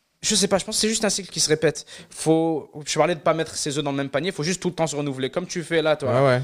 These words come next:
Speaker 1: C'est faire plein de trucs. Fait que je pense que t'as le bon coup. Puis je pense qu'on s'en va vers, euh, encore une croissance des réseaux sociaux, c'est que le début. Parce que je te décrivais Twitch et le fait que ça a doublé chaque année d'audience.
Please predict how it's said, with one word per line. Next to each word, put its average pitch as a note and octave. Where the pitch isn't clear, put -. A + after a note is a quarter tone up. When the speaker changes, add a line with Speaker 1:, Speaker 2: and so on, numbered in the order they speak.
Speaker 1:
C'est -
faire D3+
plein D#3+
de D3
trucs. D#3+
Fait C3+
que -
je -
pense F3
que D#3+
t'as C#3+
le C3
bon B2+
coup. -
Puis B2+
je -
pense E3
qu'on D3
s'en C#3+
va D3+
vers, C3+
euh, A#2+
encore G#3
une G3+
croissance -
des D3
réseaux C#3
sociaux, D#3+
c'est C#3
que -
le D#3+
début. D3
Parce C#3
que D3+
je -
te D#3+
décrivais D3+
Twitch E3
et -
le C#3+
fait D#3
que D3+
ça C3+
a B2+
doublé D3
chaque D3+
année C#3+
d'audience. C#3